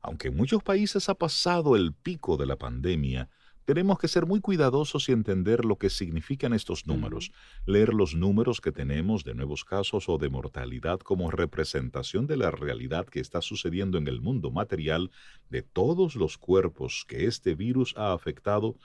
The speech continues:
Speaker 1: es un problema sustancial. No hemos tenido suficientes pruebas. Lo que sabemos es el número de personas identificadas con coronavirus, un porcentaje mucho menor que el número real.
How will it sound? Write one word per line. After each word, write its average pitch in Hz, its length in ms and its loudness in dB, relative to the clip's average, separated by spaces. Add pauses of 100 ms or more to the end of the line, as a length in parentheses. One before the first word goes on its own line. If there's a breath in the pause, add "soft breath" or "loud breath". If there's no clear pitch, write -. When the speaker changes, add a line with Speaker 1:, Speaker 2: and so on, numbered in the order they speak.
(360 soft breath)
Speaker 1:
es - 160 -4
un 208 100 -2
problema 120 600 0
sustancial. - 800 -8 (1200)
No 95 200 4
hemos 95 260 0
tenido 113 500 2
suficientes - 880 -6
pruebas. 80 560 0 (500 soft breath)
Lo 71 120 -2
que 73 100 -6
sabemos 73 560 -2
es 127 160 4
el 78 220 2
número 139 380 0
de 113 120 0
personas 110 720 -2
identificadas 101 1400 -2
con 117 320 0
coronavirus, 73 920 0 (460 soft breath)
un - 220 -6
porcentaje 107 800 0
mucho 82 520 0
menor 120 420 2
que 120 120 -2
el 76 140 -2
número 67 340 -4
real. 50 380 -6